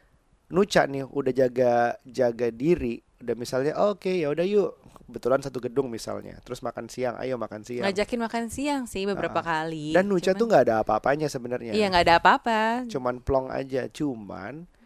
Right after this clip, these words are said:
Speaker 1: walaupun kayak gitu bisa aja ditanggepinnya beda di sana, di ujung
Speaker 2: Iya,
Speaker 1: sana.
Speaker 2: misalnya aku iyain gitu ya. Misalkan dia namanya juga satu kantor ya.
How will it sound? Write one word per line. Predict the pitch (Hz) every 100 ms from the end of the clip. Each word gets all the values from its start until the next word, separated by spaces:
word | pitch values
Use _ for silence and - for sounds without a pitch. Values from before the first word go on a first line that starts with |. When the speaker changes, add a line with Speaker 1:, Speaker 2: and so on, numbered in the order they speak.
| _ _ -
Speaker 1:
walaupun | 135 135 135 131 _ 208 208 202 196
kayak | - 160 135 120
gitu | - 190
bisa | 170 - 110
aja | 113
ditanggepinnya | 143 143 127 127 - 127 147
beda | 131 131 113
di | 104
sana, | - 101 98 90
di | 98
ujung | 107 208
Speaker 2:
Iya, | 202 175
Speaker 1:
sana. | 170
Speaker 2:
misalnya | 202 196 262
aku | 269 285
iyain | 196 165 - 190 175
gitu | 165
ya. | 156
Misalkan | 156 175 165 202
dia | 196 185 -
namanya | 180 165 170
juga | 170
satu | 208 175 165
kantor | 160 156 160 170
ya. | 151